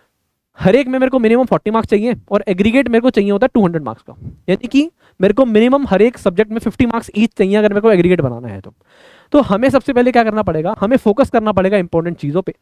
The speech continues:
हमें unimportant चीज़ों को बाद के लिए छोड़ना पड़ेगा क्योंकि हमारे पास समय कम है। ठीक है जी,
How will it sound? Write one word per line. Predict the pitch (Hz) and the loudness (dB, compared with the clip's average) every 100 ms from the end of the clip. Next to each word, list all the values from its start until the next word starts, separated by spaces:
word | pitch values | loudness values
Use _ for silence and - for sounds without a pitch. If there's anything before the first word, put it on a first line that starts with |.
| _ _ _ - | _ _ _ -4
हमें | 202 208 247 - _ - | -2 0 -4 -8 _ -2
unimportant | 226 254 220 220 214 | 0 2 0 -4 -6
चीज़ों | 196 214 | -4 -2
को | 208 | 0
बाद | 143 160 | -2 -2
के | 165 | 0
लिए | 190 208 | 0 0
छोड़ना | 156 147 | -2 -4
पड़ेगा | 160 135 139 - _ - | -4 -4 -4 -8 _ -4
क्योंकि | 220 240 | 0 2
हमारे | 214 175 | 0 0
पास | 233 - | -2 -4
समय | 160 185 | -6 -6
कम | 113 104 | -6 -10
है। | - _ _ - | -18 _ _ -2
ठीक | 220 | 0
है | |
जी, | 208 | -2